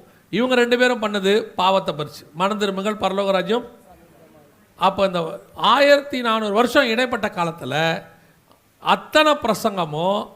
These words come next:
ஒண்ணு நீதியை பத்தி இருக்கு, இல்ல நியாய தீர்ப்பை பத்தி இருக்கு, இல்ல பாவத்தை பத்தி இருக்கு. இந்த ஆயிரத்தி நானூறு வருஷம் பண்ண பிரசங்கம் இந்த மூணுக்குள்ள இருக்கு. ஆனா இந்த கடைசி பத்து வருஷம் இப்ப பண்ற நிறைய பேருடைய பிரசங்கம்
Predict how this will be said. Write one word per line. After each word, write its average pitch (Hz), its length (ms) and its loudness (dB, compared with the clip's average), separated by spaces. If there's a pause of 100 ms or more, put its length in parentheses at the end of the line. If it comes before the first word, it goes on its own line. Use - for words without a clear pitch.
(200)
ஒண்ணு 202 280 -2
நீதியை 233 400 -2
பத்தி 190 220 -6
இருக்கு, 165 720 -4
இல்ல 180 220 -2
நியாய 185 360 -2
தீர்ப்பை 185 240 -4
பத்தி 160 180 -4
இருக்கு, 147 540 -6
இல்ல 160 260 -2
பாவத்தை 160 440 0
பத்தி 131 200 -10
இருக்கு. 123 400 -14 (760)
இந்த 269 240 2
ஆயிரத்தி 349 540 4
நானூறு 311 340 2
வருஷம் 294 400 2
பண்ண 277 300 0
பிரசங்கம் 214 720 0 (320)
இந்த 247 260 0
மூணுக்குள்ள 311 560 2
இருக்கு. 185 640 0 (260)
ஆனா 233 520 4
இந்த 226 260 -2
கடைசி 277 560 4
பத்து 254 300 0
வருஷம் 277 320 0
இப்ப 233 300 0
பண்ற 262 340 2
நிறைய 240 320 2
பேருடைய 214 280 -2
பிரசங்கம் 196 760 0